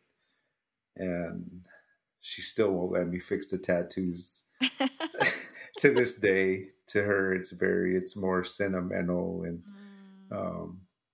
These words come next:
Speaker 1: uh, 'cause she was also the first one to let me do a color tattoo on her as well. And so obviously in prison, we didn't have colors. So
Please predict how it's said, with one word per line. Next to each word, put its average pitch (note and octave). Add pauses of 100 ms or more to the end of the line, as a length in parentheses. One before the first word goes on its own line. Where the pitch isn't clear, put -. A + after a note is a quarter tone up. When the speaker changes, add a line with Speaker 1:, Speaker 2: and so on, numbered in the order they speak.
(440)
Speaker 1:
uh, E2+
'cause G2
she G#2+
was G2
also F#2
the F2
first F#2
one F2+
to G2
let F2+
me F2+
do F2+
a E2+
color G2+
tattoo E2+
on E2+
her E2+
as E2
well. F2 (1160)
And E2+
so F2
obviously F2
in E2+
prison, F#2
we E2+
didn't E2
have F#2
colors. E2
So E2